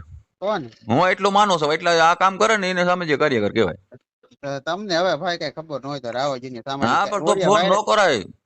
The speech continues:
Speaker 1: એમને ઓડિયો વાયરલ કરે સામાજિક કાર્યકર્તા ન થઈ જાય
Speaker 2: અમે
Speaker 1: ભાઈ.
Speaker 2: તો વાયરલ કરશું, હજી કાલે
Speaker 1: સામાજિક
Speaker 2: કરશું.
Speaker 1: કાર્યકર્તા બનવું
Speaker 2: આ તમારો
Speaker 1: હોય તો
Speaker 2: સાંજે હવારે
Speaker 1: હરો ભરો ગમે ઈ ફોન કરે ને, "ભાઈ મારે મુશ્કેલ છે"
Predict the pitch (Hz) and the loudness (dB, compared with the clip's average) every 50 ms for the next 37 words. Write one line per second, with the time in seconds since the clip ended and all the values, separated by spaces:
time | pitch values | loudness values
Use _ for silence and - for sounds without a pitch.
0 | _ _ _ - 143 151 165 190 220 202 160 151 160 180 185 185 165 139 143 156 | _ _ _ -12 -10 -10 -8 -8 -6 -6 -4 -4 -4 -2 0 0 0 0 0 -2
1 | 170 170 156 139 - 160 160 147 131 - 156 160 165 156 143 135 - 147 151 160 | -2 -2 -4 -10 -10 -10 -8 -8 -8 -10 -10 -10 -10 -10 -12 -10 -8 -8 -8 -6
2 | 156 135 143 147 139 127 123 123 135 143 127 113 - 135 135 135 123 117 143 160 | -8 -10 -12 -12 -12 -12 -12 -10 -8 -10 -10 -10 -10 -12 -10 -6 0 0 2 2
3 | 196 226 - 226 214 202 226 233 233 233 226 233 233 240 220 220 226 214 170 165 | 2 0 0 2 2 4 4 4 4 2 2 2 2 2 2 2 2 4 4 4
4 | 160 156 160 156 180 196 196 170 - 170 165 190 208 208 202 196 196 214 - 208 | 4 2 2 4 2 4 2 2 2 2 2 2 0 0 -2 -4 -6 -8 -8 -8
5 | 190 180 202 165 175 202 214 226 226 233 226 226 208 185 208 208 208 208 185 151 | -6 -2 0 0 0 2 0 0 2 2 2 2 2 0 0 0 0 -2 -2 0
6 | 143 151 151 139 123 - 170 - 214 - - - 214 220 220 190 - _ 151 165 | 0 0 0 0 2 2 0 0 0 -4 -4 -6 -8 -10 -10 -10 -12 _ -8 -8
7 | 185 202 208 214 208 196 175 - 196 202 208 202 180 208 220 233 240 233 233 220 | -8 -6 -8 -10 -10 -10 -10 -6 -6 -6 -6 -6 -6 -6 -6 -6 -6 -6 -6 -6
8 | 196 170 196 196 190 180 185 190 196 185 180 190 208 - - 190 180 196 208 196 | -4 -2 -2 -2 -2 -2 -2 -2 -2 -4 -8 -8 -12 -12 -12 -12 -10 -6 -6 -6